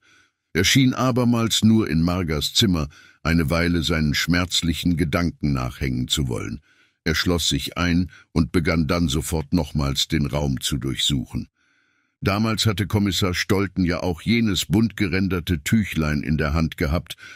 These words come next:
und es als wertlos wieder unter das Sitzkissen an dieselbe Stelle geschoben. Hatte er das Taschentuch auf diese Weise unbeachtet gelassen,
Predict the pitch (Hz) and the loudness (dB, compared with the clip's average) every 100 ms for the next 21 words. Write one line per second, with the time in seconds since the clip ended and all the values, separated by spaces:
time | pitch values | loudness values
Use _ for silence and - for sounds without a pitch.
0 | - - 90 87 80 80 76 98 95 73 | -8 -2 0 2 0 0 2 2 2 -2
1 | 76 78 - 85 80 78 87 90 78 82 | 0 0 0 0 0 -2 -2 -2 -2 -2
2 | - 104 - - 92 78 85 67 76 78 | 0 0 0 -4 -2 0 0 0 0 0
3 | 73 80 76 78 - 65 64 64 - 76 | 0 0 -2 -4 -2 -2 -4 -4 -4 -2
4 | 65 53 - _ _ _ _ _ - 98 | -2 -6 -12 _ _ _ _ _ -2 0
5 | 113 95 87 87 - 123 113 104 78 101 | 0 0 -2 -2 0 -2 0 -2 0 -2
6 | 92 65 - 95 104 90 71 73 71 76 | -2 -4 -2 0 0 0 0 -2 -2 -2
7 | 87 113 92 67 - 76 - 69 - 73 | 0 2 2 0 -4 -6 -4 -4 0 0
8 | 73 73 85 | 0 0 0